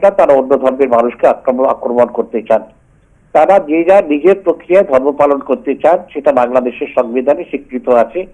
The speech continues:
আমরা দেখেছি ব-, চিন্ময় প্রভু, আহ, চন্দন ধর, যে যার আগের নাম ছিল, তিনি অসাধারণ বীরত্বের সঙ্গে সৌম্য দর্শন, পণ্ডিত মানুষ, শিক্ষিত মানুষ, শান্তির বার্তা নিয়ে সারা বাংলাদেশে বা-, মানুষকে ঐক্যবদ্ধ করছেন।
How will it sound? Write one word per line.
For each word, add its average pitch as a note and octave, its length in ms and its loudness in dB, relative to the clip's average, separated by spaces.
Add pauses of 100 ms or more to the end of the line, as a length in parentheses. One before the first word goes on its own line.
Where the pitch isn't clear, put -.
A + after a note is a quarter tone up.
(160)
আমরা C#3 240 2
দেখেছি E3 540 -2
ব-, C#3 180 2
চিন্ময় C3+ 500 0
প্রভু, D3 420 -2 (400)
আহ, B2 360 2
চন্দন B2+ 380 0
ধর, B2 280 2
যে C3 100 -4
যার A#2+ 260 0
আগের A#2+ 280 0
নাম A2+ 180 2 (100)
ছিল, D#3 240 -2 (440)
তিনি D#3+ 160 0
অসাধারণ F#3+ 640 2
বীরত্বের D#3 420 -2 (100)
সঙ্গে D#3 380 -2
সৌম্য D3 320 2
দর্শন, D3 560 0
পণ্ডিত C#3+ 440 -4
মানুষ, C#3+ 380 -2
শিক্ষিত D#3+ 320 -6
মানুষ, C#3 340 -2 (600)
শান্তির D#3+ 440 -2
বার্তা D3+ 380 0
নিয়ে D#3+ 240 -6 (100)
সারা D#3 220 2
বাংলাদেশে C#3+ 800 -2
বা-, C3 180 2
মানুষকে C3 520 0
ঐক্যবদ্ধ C3+ 480 -2
করছেন। C#3 420 -6